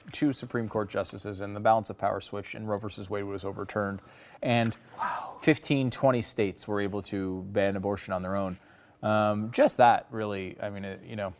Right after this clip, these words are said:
Speaker 1: even if he sucks everywhere else, largely that would probably be enough
Speaker 2: <laughs>
Speaker 1: for, uh,
Speaker 2: Would
Speaker 1: for
Speaker 2: it make
Speaker 1: the
Speaker 2: up to, I don't know.
Speaker 1: I mean, it
Speaker 2: I don't know if
Speaker 1: depends
Speaker 2: that's
Speaker 1: what the other
Speaker 2: enough.
Speaker 1: stuff is. I mean, you know, there are things you could do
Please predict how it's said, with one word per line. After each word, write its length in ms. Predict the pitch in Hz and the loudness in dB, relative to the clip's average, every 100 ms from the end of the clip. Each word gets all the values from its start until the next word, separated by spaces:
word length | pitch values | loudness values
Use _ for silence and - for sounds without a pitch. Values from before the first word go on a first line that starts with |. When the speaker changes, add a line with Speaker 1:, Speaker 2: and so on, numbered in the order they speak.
| _ - | _ -2
Speaker 1:
even 200 | 151 135 | 2 2
if 100 | 113 | 0
he 60 | |
sucks 340 | 98 107 104 98 | 0 2 2 -2
everywhere 300 | 92 90 90 | -2 0 0
else, 340 | 90 - - - | 0 -4 -12 -4
largely 380 | 104 101 95 95 | -2 0 -2 -4
that 140 | 95 | -6
would 80 | 104 | 0
probably 240 | 101 101 | 0 0
be 120 | 98 | 0
enough 320 | 92 98 - - | 0 0 0 -2
Speaker 2:
<laughs> 60 | 95 | -6
Speaker 1:
for, 400 | - 95 95 98 | -4 -4 -2 0
uh, 140 | 98 | 2
Speaker 2:
Would 80 | 101 | 6
Speaker 1:
for 40 | 139 | 8
Speaker 2:
it 60 | |
make 140 | 143 147 | 8 8
Speaker 1:
the 80 | |
Speaker 2:
up 120 | 151 - | 4 2
to, 200 | 156 110 | -2 2
I 100 | 123 | 4
don't 140 | 107 | 2
know. 320 | 85 78 71 - _ _ _ - | 0 -4 -6 -10 _ _ _ 2
Speaker 1:
I 40 | |
mean, 160 | 320 - | 4 4
it 20 | |
Speaker 2:
I 40 | |
don't 0 | |
know 20 | |
if 20 | 190 | 2
Speaker 1:
depends 120 | 190 | 4
Speaker 2:
that's 80 | 170 | 4
Speaker 1:
what 100 | 139 | 6
the 80 | 135 | 4
other 120 | 120 | 4
Speaker 2:
enough. 60 | |
Speaker 1:
stuff 220 | - 110 107 | 2 2 2
is. 180 | 95 | -4
I 60 | 101 | -4
mean, 240 | 113 113 | -2 -2
you 60 | 117 | 0
know, 120 | 110 | 2
there 140 | 113 117 | 6 8
are 140 | 113 | 6
things 320 | 110 104 95 | 2 -6 -8
you 80 | 104 | -10
could 160 | 101 92 | -10 -8
do 260 | 98 92 | -8 -8